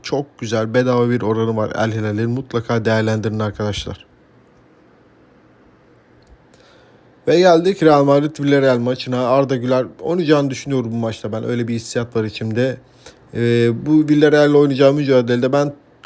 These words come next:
karşılıklı gol var bekliyorum. İki takım da birbirini atar ama Real Madrid'in yeme ihtimali de çok yüksek arkadaşlar. Oranı da güzel. Bunu da mutlaka değerlendirin derim.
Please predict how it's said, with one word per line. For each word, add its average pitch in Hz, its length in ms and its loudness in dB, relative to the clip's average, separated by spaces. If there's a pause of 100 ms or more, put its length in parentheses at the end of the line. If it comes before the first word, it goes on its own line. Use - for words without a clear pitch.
karşılıklı - 560 -6
gol 135 220 2
var 135 180 4
bekliyorum. 120 360 -2
İki 117 140 -8
takım 120 220 -4
da 120 80 -2
birbirini 120 260 -2
atar 113 300 -4
ama 131 240 0
Real 127 220 4
Madrid'in 127 340 -2
yeme 123 240 -2
ihtimali 120 300 -4
de 117 100 -2
çok 117 160 -6
yüksek - 320 -6
arkadaşlar. 110 640 -4 (360)
Oranı 120 320 4
da 117 60 0
güzel. 120 440 -2
Bunu 127 220 -2
da 120 60 0
mutlaka 117 500 -4
değerlendirin 117 680 -2
derim. 104 200 -2